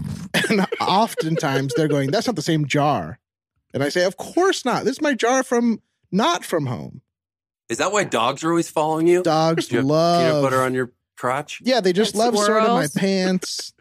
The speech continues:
Speaker 1: They just love my pants.
Speaker 2: By the way, I do have to
Speaker 3: Well, I
Speaker 2: say
Speaker 3: don't think they just love your pants.
Speaker 2: <laughs> Right.
Speaker 1: I don't know. The, the, it's the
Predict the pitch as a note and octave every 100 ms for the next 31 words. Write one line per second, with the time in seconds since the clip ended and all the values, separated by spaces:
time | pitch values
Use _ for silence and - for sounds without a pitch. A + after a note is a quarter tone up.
0 | - F#3 B3 - C4 B3 G#3 D3 E3+ G3+
1 | G2+ - - - - _ _ _ _ -
2 | F3+ E3 C#3+ B2 G#2+ A#2+ C#3 C3 G#3+ A#3+
3 | E4 A4+ F#4 B3 A#3 C4+ G#3 - - G#3
4 | F#3 - - - - A4+ - - - -
5 | - - - G#2 B3+ A3 C#3+ F3 - F3
6 | D#3 F3 - E3